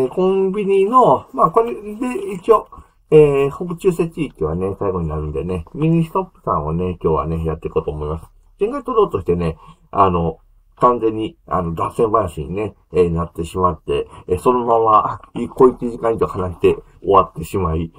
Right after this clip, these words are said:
そしてその後ね、ちょっとね、すぐに取ろうと思ったんですけどね、えー、ちょっと急ぎのね、仕事とかが急にちょっと入ったりだとかね、<laughs> わたわたしていて、えー、よしよし、次の休みでなんとか取るかと思っとったら、ちょっと休みも、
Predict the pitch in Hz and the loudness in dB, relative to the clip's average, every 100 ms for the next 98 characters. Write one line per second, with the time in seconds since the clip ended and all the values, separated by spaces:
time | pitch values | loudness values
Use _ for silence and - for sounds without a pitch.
0 | 160 - 196 - 165 202 208 190 - 98 | -4 4 4 4 -2 0 0 -2 -2 -4
1 | - - 101 87 78 - _ 220 165 117 | -6 -4 -4 -4 -8 -14 _ -4 -2 2
2 | 151 180 - 98 104 123 120 92 85 - | 4 4 2 2 4 2 2 0 -2 -4
3 | 90 87 82 80 - - 104 101 90 - | -2 0 0 -4 -12 0 6 6 6 2
4 | 165 196 165 - 156 156 156 160 151 151 | -2 -2 -2 -2 -4 -2 -2 -2 0 -2
5 | 151 143 - 92 92 - 120 113 117 - | -2 -8 -8 -8 -6 -4 -4 -4 -6 -6
6 | 82 92 92 - 95 85 78 - - 87 | -6 -6 -6 -4 -4 -2 -6 -8 -6 -4
7 | 82 - _ - 165 139 135 120 95 87 | -4 -8 _ 0 2 4 4 4 0 0
8 | 92 104 95 82 95 - - - 110 107 | 0 2 0 2 -2 -2 -20 -8 -2 -2
9 | - - 165 165 160 156 - _ _ _ | -2 -4 -2 2 4 4 -2 _ _ _
10 | _ 160 156 160 156 151 156 131 - - | _ 0 4 8 8 6 -2 -2 -6 -14
11 | 69 107 104 107 104 92 104 104 101 - | -14 -12 0 6 8 6 2 -2 -4 -2
12 | 117 117 95 87 107 107 - 92 87 80 | -2 -2 0 0 0 -2 -4 -6 -6 -4
13 | 101 113 - 139 87 85 | 2 2 0 -2 -2 -2